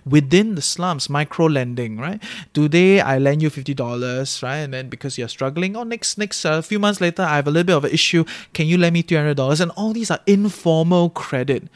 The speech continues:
And these are the bunch of people that come together to survive and, and they try to shop together. Um, so the power of the collective, the power of the slums is very, very underappreciated. Think about it.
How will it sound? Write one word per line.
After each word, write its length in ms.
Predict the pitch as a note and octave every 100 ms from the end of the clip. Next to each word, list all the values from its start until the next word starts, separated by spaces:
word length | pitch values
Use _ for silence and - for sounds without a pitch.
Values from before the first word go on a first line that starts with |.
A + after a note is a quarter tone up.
| - - - -
And 160 | G#3+ A3
these 220 | E4 E4+
are 180 | B3 G#3+
the 80 |
bunch 240 | G3 C4 C#4
of 80 | G3+
people 300 | A3 C4+ A#3+
that 160 | F3+
come 240 | - B3 C4+
together 320 | F#3+ G3 G3+
to 100 | G3+
survive 440 | - F#3+ A#3+ D#4+
and, 140 | G3+ F#3+
and 160 | F#3
they 80 | F3+
try 140 | A#3+
to 80 | G#3
shop 360 | - - G#3+ -
together. 540 | D3+ D#3+ D#3+ F3 E3 - - - - -
Um, 400 | D#3+ D#3 D3+ - _ _ _ _ _ -
so 120 | - D#4
the 80 |
power 280 | D4 D4+ F#4+
of 60 | C#4+
the 60 |
collective, 520 | - A#3 B3 - C4+ F3+
the 80 |
power 220 | F3 G#3 A#3+
of 80 |
the 80 | D#3
slums 560 | - F3 F#3 D#3+ A#2 -
is 220 | D3+ C#3 -
very, 640 | B2+ C3+ D3 D3+ E3 D#3+
very 560 | B2 A#2 B2+ B2+ C3
underappreciated. 1120 | C3+ B2+ B2+ B2+ A#2 - A#2 - G#2+ - - - E3+ _ _ -
Think 140 | C#4
about 300 | C3+ A2+ -
it. 120 | A2+